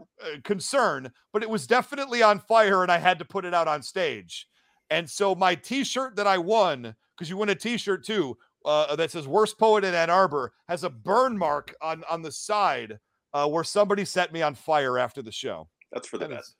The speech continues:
Speaker 1: is, is a real thing. Yeah.
Speaker 2: That adds to the story.
Speaker 1: That, I didn't talk about that either. Look, the poetry thing brings it out of me, man. I haven't lived that life in a long time.
Speaker 2: My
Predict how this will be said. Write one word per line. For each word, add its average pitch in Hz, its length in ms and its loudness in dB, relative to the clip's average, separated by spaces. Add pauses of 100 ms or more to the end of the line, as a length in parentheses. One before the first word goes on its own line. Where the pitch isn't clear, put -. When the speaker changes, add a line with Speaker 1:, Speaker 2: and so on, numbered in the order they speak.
(160)
Speaker 1:
is, 127 80 -20
is - 20 -16
a 123 60 -10
real 113 220 -6
thing. 95 380 -14
Yeah. 104 240 -14
Speaker 2:
That 110 100 -6
adds 107 260 0
to - 60 -20
the 85 60 -18
story. 80 320 -10 (1800)
Speaker 1:
That, 143 180 0
I 147 80 4
didn't 151 180 -2
talk 156 180 4
about 139 200 0
that 120 180 2
either. 107 220 -4
Look, 185 140 0
the 190 80 -4
poetry 233 460 6
thing 196 220 0
brings 165 280 -2
it 147 80 0
out 156 160 6
of 135 60 -6
me, 101 100 -8
man. 90 240 -12 (680)
I 151 60 -2
haven't 208 200 -2
lived 175 160 0
that 170 200 6
life 135 240 0
in 117 60 -8
a 113 60 -4
long 139 280 -2
time. 80 300 -10 (680)
Speaker 2:
My 107 280 0